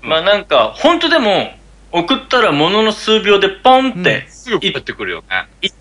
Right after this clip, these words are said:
Speaker 1: 店舗後ぐらいに送ってきたりするらしくて。
Speaker 2: あ、すごい面白い、これ。
Speaker 3: ね、作るの超大変だからね、作れって言われても。
Speaker 2: だろうね。
Speaker 1: 変だろうね、これ、ほんとに。
Speaker 2: うん。
Speaker 3: じゃあお金かかるもんね。さすがマイクロソフトさんっていうとこなんだけど、
Speaker 1: うん。
Speaker 3: なんかマイクロソフト、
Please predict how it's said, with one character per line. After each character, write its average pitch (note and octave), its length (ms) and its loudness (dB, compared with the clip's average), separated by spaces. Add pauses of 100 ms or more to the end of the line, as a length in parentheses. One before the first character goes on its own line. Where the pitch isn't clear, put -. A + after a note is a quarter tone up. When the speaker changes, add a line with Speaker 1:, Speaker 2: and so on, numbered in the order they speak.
(120)
Speaker 1:
店 G#3 280 0
舗 F#3 140 -6
後 F#3 100 -4
ぐ F3 140 -4
ら D3 120 2
い - 20 -6
に G#2 80 -10
送 - 200 -20
っ - 40 -20
て B2+ 160 -12
き - 80 -20
た A2 100 -6
り - 100 -14
す - 160 -16
る A2 160 -10
ら A2 80 -8
し - 80 -12
く C3 100 -12
て。 - 100 -18
Speaker 2:
あ、 - 40 -14
す E3+ 120 -8
ご G#3 120 -6
い A3+ 40 -6
面 D3+ 200 -8
白 D3 160 -8
い、 D#3 120 0
こ - 60 -8
れ。 B2 60 -16
Speaker 3:
ね、 A#2 60 -16
作 - 260 -10
る C3 80 -8
の F#2+ 120 -12
超 - 220 -8
大 F#2+ 200 -6
変 F#2 100 -4
だ F2 120 -12
か E2+ 80 -12
ら D#2+ 80 -10
ね、 F2 180 -4
作 - 180 -8
れ G2+ 80 2
っ - 60 -12
て - 80 -4
言 - 80 -2
わ - 40 0
れ - 60 -6
て - 160 -8
も。 C3+ 160 -8
Speaker 2:
だ F3 140 -2
ろ A#3 140 2
う F#3+ 60 -2
ね。 C#3 380 -8 (300)
Speaker 1:
変 - 300 -10
だ F#2+ 200 -4
ろ C#3+ 200 -2
う - 20 -2
ね、 F3+ 300 0
こ C3+ 120 2
れ、 A#2+ 160 4
ほ A2 160 0
ん A2 180 -8
と A2 140 -4
に。 G#2 100 -8
Speaker 2:
う G#2 40 -8 (300)
ん。 - 40 -20 (500)
Speaker 3:
じ C3 100 -8
ゃ B2 80 -2
あ - 20 -2
お A#2+ 40 -4
金 A2+ 260 -4
か - 80 -14
か A2+ 120 2
る D#2+ 80 -2
も - 60 -20 (160)
ん - 20 -20
ね。 - 180 -12 (280)
さ - 160 -12
す F3+ 100 -12
が D#3 140 -2
マ D3 140 0
イ C#3+ 40 -4
ク D3 80 -8
ロ D3 80 -2
ソ C#3+ 100 -6
フ C#3+ 40 -10
ト C3 100 -12
さ F2+ 160 -4
ん E2 40 -6
っ - 20 -16
て - 180 -8
い A2 60 2
う G#2 40 -2
と - 80 -8
こ A2+ 60 -4
な G2+ 80 -2
ん E2 40 -10
だ D#2+ 80 -12
け F2 80 -8
ど、 F2 160 -6
Speaker 1:
う - 40 -20
ん。 - 20 -16
Speaker 3:
な E3+ 100 -2
ん - 20 -8
か - 80 0
マ E3+ 140 0
イ F#3+ 40 0
ク G3+ 80 -2
ロ G3 60 0
ソ E3 100 -6
フ - 80 -12
ト、 G2+ 300 0